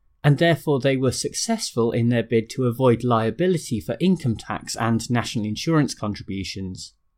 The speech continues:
The case got appealed again to the Inner House in Scotland, and this time H M R C were successful.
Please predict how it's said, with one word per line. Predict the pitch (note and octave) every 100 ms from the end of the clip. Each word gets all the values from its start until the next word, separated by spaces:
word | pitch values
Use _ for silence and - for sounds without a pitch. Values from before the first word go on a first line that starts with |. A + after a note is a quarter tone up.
| _ _ _ _ _
The | A#2+
case | - D3+ D3 -
got | C3 -
appealed | - B2 A2+
again | - C#3 D#3 D#3
to | A#2
the | A#2+ B2+
Inner | D#3+
House | C3+ C#3+ B2+ -
in | A2
Scotland, | - E3+ - C#3+ C#3 - _ _ _ _ -
and | C#3 D#3+
this | G3+ -
time | C#3+ B2 A#2+
H | D#3 D3 B2+
M |
R | A#2 A2+
C | - F#3 A2
were | G#2
successful. | - - - D#3+ - - - -